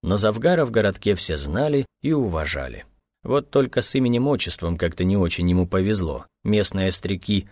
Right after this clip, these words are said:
Керенским прозвали. Керенский ведь тоже Александр Фёдорович. Уж как не хотелось Алтуфьеву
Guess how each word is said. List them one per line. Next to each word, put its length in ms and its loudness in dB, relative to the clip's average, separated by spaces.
Керенским 560 2
прозвали. 640 -4
Керенский 520 -2
ведь 180 -10
тоже 400 0
Александр 560 -2
Фёдорович. 680 -6
Уж 160 2
как 280 2
не 100 2
хотелось 580 2
Алтуфьеву 880 4